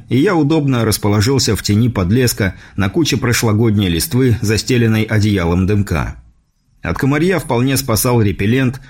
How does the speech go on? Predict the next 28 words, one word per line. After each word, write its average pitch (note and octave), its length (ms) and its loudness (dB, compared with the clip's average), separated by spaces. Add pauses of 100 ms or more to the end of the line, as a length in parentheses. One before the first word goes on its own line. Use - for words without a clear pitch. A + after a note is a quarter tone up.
рецепт G#2 420 -2
которого A2 520 0
подкинул G#2+ 460 0
нам G#2+ 180 2
дядька G#2 320 0
Ефим. E2+ 560 -2 (460)
Так D#3 160 -2
что D#3+ 160 0
выспался C#3+ 520 0
я A#2+ 160 2
на A#2 140 2
загляденье, F2 800 0 (180)
прям F3 240 -2
как C#3 200 -2
на C3 120 0
перине. F#2 560 -2 (880)
До G2 160 -2
чертова D#3+ 420 0
камня D#3 440 0
мы A#2 340 2
добрались, A2+ 640 2
когда G#2 340 -2
солнце B2 440 0
едва G#2 420 2
начало G#2+ 420 0
склоняться F#2+ 600 0
к E2 100 -4
закату. C#2 580 -4